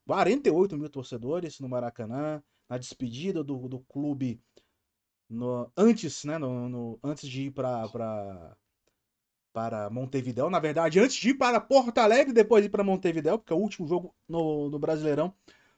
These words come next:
no Maracanã. Foi uma vitória nos últimos mi-, nos últimos minutos,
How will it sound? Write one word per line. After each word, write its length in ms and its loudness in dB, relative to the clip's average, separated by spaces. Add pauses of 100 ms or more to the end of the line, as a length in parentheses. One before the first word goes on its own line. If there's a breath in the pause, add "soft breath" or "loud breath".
no 120 0
Maracanã. 500 2
Foi 120 -2
uma 80 2
vitória 500 6 (880)
nos 460 6
últimos 420 12
mi-, 180 6
nos 220 2
últimos 280 4
minutos, 640 2